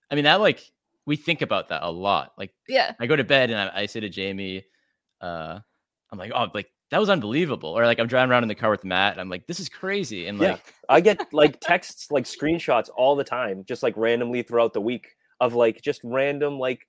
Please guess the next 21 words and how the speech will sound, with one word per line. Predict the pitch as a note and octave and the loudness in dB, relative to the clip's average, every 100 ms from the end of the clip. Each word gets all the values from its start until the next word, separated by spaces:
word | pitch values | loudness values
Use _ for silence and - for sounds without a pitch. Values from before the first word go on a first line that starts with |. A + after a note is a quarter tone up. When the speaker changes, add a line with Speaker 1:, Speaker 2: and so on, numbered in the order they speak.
| _ | _
Speaker 3:
Twitter | - D#3 D3+ | 2 2 2
snippets | - D#3 D3 D3 C#3+ - A#2+ | -2 -6 -2 0 -2 -4 0
or | A2+ A2+ | 2 2
YouTube | A2+ C3+ - C3+ | 0 -4 -2 -6
Speaker 1:
Yep. | |
Speaker 3:
comments | - C3+ C3+ C3 B2+ | -2 -2 0 -2 -6
or | A#2+ | -10
just | B2 - | -10 -4
something | E3+ E3 G#2+ G2+ _ _ _ _ - | -4 -2 -6 -6 _ _ _ _ 0
that's | A#2+ - | 0 2
like, | A#2 - | 0 0
"Oh, | F#3+ | -4
you | E3+ F3 | -4 -4
guys | F3 | -4
are | D#3+ | -4
great." | F3 F#3 - | -4 -4 -4
And | B2+ | -4
it, | C3+ - | -4 0
it | C#3+ C#3+ _ - _ _ D3+ | 0 0 _ -20 _ _ 2
legitimately, | D3+ D#3 B3 D#3+ B2 | 2 2 2 2 4
like, | A#2+ | 2